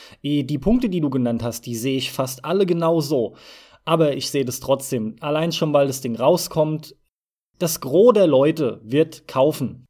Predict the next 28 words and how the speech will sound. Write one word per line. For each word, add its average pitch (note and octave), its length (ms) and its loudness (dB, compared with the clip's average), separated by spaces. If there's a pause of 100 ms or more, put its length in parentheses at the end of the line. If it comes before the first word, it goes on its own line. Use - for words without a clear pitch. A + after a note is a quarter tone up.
Und B2+ 220 -6
die A#2 100 -2
werden D3+ 260 2
sich C3+ 200 -6
auch A#2+ 160 -4
die A#2+ 120 -6
Titel A3+ 300 -2
kaufen F3+ 500 -2
und C#3 160 -6
die C#3+ 80 -4
sind B2+ 200 -4
froh, F#3 320 4
dass, D3 420 -2
ich B2+ 140 -6
hab - 260 -8
zum E3+ 100 -6
Beispiel E3 360 -4
einen C4 240 2
Titel B3 240 -4
vergessen, G#3+ 440 -2
ich - 200 -8
schwöre B3 360 2
dir, C3+ 140 -2
da A#2+ 100 0
freuen D#3+ 320 -2
sich D#3 220 -6
viele C4+ 300 2
drauf. B2+ 360 2